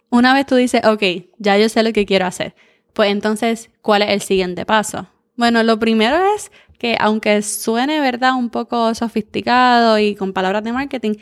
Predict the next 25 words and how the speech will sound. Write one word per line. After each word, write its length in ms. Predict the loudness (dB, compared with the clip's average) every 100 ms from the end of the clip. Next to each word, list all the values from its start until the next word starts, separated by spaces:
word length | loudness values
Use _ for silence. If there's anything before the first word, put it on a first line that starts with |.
| -12 -20 _
es 100 | -6
que 140 | -2 0
tienes 320 | 2 2 0
que 100 | 0
investigar 520 | 0 0 0 0 0
el 140 | -2 -2
mercado. 540 | -4 -4 -8 -8 -10 _ _ _ _ _
Tienes 300 | 2 2 2
que 160 | 0 2
ver 280 | 2 -2 -10 _ _ _ _ _ _ _ _
qué 220 | 0 2
están 300 | 0 0 0
haciendo 320 | 0 0 -2
ahora 180 | -2 -4
mismo, 360 | -8 -10 -12 -14 _
¿verdad? 340 | -8 0 0 0 _ _ _ _ _ _ _
¿Qué 180 | 0 2
se 80 | 2
está 160 | 0
usando 360 | 0 0 0 0
mucho? 560 | 0 -2 -4 -8 -12 -14 _ _ _ -2
¿Qué 120 | 2
ya 80 | 2
está 180 | 2
sobrevendido? 840 | 2 4 4 2 0 -2 0 0 0